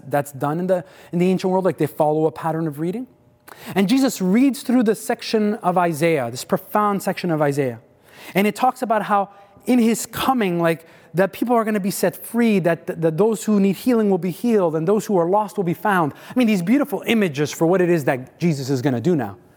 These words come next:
in his ministry. 'Cause this happens right at the beginning of his ministry. Jesus is probably maybe thirty years old or so. This is what we're told, that he rolled up the scroll after he had read it, and he gave it back to the attendants and sat down.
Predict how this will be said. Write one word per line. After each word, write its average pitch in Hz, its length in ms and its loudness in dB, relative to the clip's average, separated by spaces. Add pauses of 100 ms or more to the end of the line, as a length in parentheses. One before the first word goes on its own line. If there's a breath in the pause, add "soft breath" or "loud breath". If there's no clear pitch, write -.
(260 soft breath)
in 185 100 2
his 156 140 2
ministry. 156 500 -2 (320 loud breath)
'Cause 196 140 0
this 233 140 -4
happens 233 360 -2
right 190 140 2
at 208 80 -2
the 170 80 -2
beginning 165 340 0
of 147 60 0
his 135 140 -2
ministry. 139 400 -4
Jesus 196 420 -2
is 143 80 -8
probably 160 320 -2
maybe 147 160 -2
thirty 147 320 -4
years 139 180 0
old 143 200 0
or 170 60 -4
so. 233 260 -6 (640 loud breath)
This 220 140 0
is - 40 -8
what 233 140 2
we're 190 100 2
told, 185 320 -2 (560 loud breath)
that 190 140 2
he 220 160 -2
rolled 254 360 2
up 294 160 -2
the 226 80 0
scroll 151 800 -2
after 185 280 -2
he 151 120 -6
had 143 120 -2
read 165 200 2
it, - 260 -16 (600)
and 160 80 2
he 175 60 2
gave 190 180 2
it 143 200 -8
back 190 400 -2
to 214 60 -6
the 214 140 2
attendants 151 520 -2
and 160 160 -8
sat 175 260 0
down. - 180 0